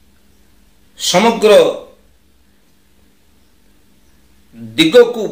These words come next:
ପ୍ରତ୍ୟେକ ଦିଗକୁ ତାଙ୍କର ସେ ହସର ପ୍ରଭାବ ପରିବ୍ୟାପ୍ତ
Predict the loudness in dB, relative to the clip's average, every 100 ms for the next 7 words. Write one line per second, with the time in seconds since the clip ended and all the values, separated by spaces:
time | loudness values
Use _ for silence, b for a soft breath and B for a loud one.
0 | -6 -6 -2 -2 -2 -4 0 0 -2 -6
1 | -8 -12 -20 _ -2 -2 -4 -6 -4 -4
2 | -2 -4 -4 -4 -4 -4 -8 -4 -2 -2
3 | -2 -8 -6 -4 -4 -2 -4 -2